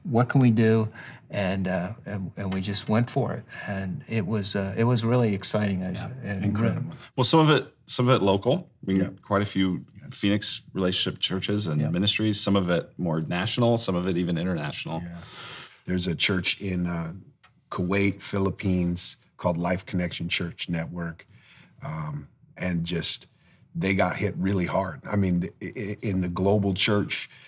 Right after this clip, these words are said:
Speaker 2: it was, the lockdowns looked different. I mean, they were,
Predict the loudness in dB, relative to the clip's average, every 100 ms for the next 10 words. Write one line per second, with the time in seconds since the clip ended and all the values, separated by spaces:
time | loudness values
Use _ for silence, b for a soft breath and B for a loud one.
0 | b -8 -2 2 2 0 -4 0 4 4
1 | 2 -2 0 0 -2 -2 -2 -2 -2 -4
2 | -6 -4 -2 0 0 -2 -2 -4 -6